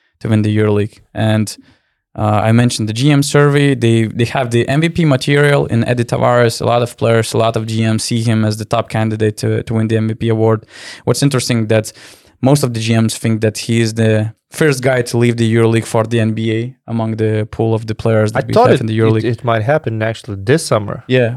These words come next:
Speaker 1: Portland showed a real serious interest, but the thing is that he has this crazy buyout.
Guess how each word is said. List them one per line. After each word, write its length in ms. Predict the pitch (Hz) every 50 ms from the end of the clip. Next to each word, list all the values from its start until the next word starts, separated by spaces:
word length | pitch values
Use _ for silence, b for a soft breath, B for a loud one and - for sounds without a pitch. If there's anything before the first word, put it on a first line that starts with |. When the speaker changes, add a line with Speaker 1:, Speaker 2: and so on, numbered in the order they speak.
| -
Speaker 1:
Portland 460 | - 135 156 156 - 135 117 113 110 -
showed 220 | - 131 123 120
a 80 | 113 110
real 380 | 117 131 139 135 123 117 - - - -
serious 440 | - - - 135 123 120 117 -
interest, 360 | 123 120 120 117 113 - - - -
but 140 | 120 113 110
the 60 | 113
thing 220 | - - 117 113 113
is 80 | 113
that 180 | 110 110 107 -
he 200 | - 120 110 - -
has 340 | - 113 110 107 - - - -
this 180 | 117 113 107 -
crazy 420 | - - 135 143 147 143 123 117
buyout. 400 | 110 110 110 107 107 107 107 -